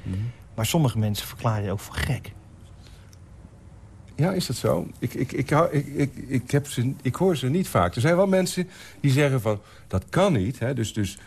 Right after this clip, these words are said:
Speaker 1: dus ik zeg bijvoorbeeld, eh, ik zet, ik zeg, "Ja, superbus." En er zijn er inderdaad, is een collega wel geweest van mij... die zei op een gegeven moment van, "Nou, dat kan niet, want de batterijen niet." Nou, maar dat, ja, ik heb daar op zich geen moeite mee... want er zijn heel veel mensen die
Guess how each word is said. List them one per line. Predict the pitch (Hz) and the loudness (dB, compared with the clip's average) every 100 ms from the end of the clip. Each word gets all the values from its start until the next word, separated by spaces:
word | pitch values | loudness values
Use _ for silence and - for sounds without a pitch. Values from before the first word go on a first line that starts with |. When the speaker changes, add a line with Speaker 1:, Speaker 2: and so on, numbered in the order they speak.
| - - | -20 -6
Speaker 1:
dus | 90 | -4
ik | 92 - | -2 0
zeg | 87 | -2
bijvoorbeeld, | 82 80 85 82 78 | -2 -2 0 0 0
eh, | 85 82 | 0 2
ik | 82 80 | 0 0
zet, | 87 80 | 0 0
ik | 82 - | -4 -2
zeg, | 85 - | -2 0
"Ja, | 85 82 76 | 2 2 0
superbus." | 76 92 87 98 | -2 0 2 2
En | 95 | 2
er | 85 | 2
zijn | 87 82 | 2 0
er | 80 | 0
inderdaad, | 82 87 87 | 0 2 2
is | 85 73 | 0 -6
een | 78 | -6
collega | - 90 92 - | 0 2 2 0
wel | 82 | -2
geweest | 82 87 87 | 0 0 0
van | - | 0
mij... | 85 80 | -2 0
die | 78 | 0
zei | 87 | 0
op | - | 0
een | |
gegeven | - 80 82 | -2 -2 -2
moment | |
van, | 80 | 0
"Nou, | 85 87 - - - - - | 2 2 -2 -18 -20 -20 -10
dat | - 135 | -6 0
kan | 180 170 | 4 4
niet, | 139 | 4
want | 127 95 | 0 -2
de | |
batterijen | 90 95 98 123 110 92 | -2 0 2 4 4 2
niet." | 117 - - - - - - - - | 0 -4 -20 -20 -20 -20 -18 -16 -2
Nou, | 95 - - - - - | 0 0 -4 -20 -14 -2
maar | 165 | 0
dat, | 147 - - - - | 0 -4 -18 -14 0
ja, | 123 - | 2 2
ik | 135 | 2
heb | 185 | 2
daar | 139 | 2
op | 110 | 0
zich | - 175 | 0 0
geen | 101 | 0
moeite | 107 180 120 | 2 2 0
mee... | 80 104 | 0 2
want | 123 127 | 0 -2
er | |
zijn | 127 117 | 0 4
heel | 180 | 4
veel | 135 | 2
mensen | 87 82 85 107 | -2 -2 -4 -4
die | 107 101 | -2 -2